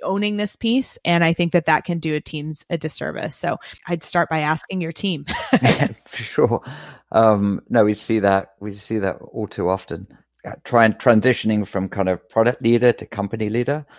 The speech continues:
Speaker 2: is just a, often a very tough thing to, for founders to do. And, and so,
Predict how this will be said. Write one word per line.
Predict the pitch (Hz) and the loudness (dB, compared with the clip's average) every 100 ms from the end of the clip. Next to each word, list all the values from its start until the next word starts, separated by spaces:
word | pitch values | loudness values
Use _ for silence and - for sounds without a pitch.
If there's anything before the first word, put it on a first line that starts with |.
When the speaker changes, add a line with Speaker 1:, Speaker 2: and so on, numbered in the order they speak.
| _ | _
Speaker 2:
is | - 90 | -12 -8
just | 95 95 | -8 -6
a, | 90 - - | -8 -8 -6
often | 95 95 | -6 -4
a | 87 | -6
very | 87 87 - _ - | -4 -6 -6 _ -8
tough | - 101 | -4 -2
thing | - 104 98 | 2 4 4
to, | - 95 - _ | 0 -2 -2 _
for | - 98 | -4 2
founders | 107 98 90 - | 4 4 2 -6
to | 85 | 0
do. | 120 | 2
And, | 95 104 - | 2 -2 -8
and | 147 | -6
so, | - | 2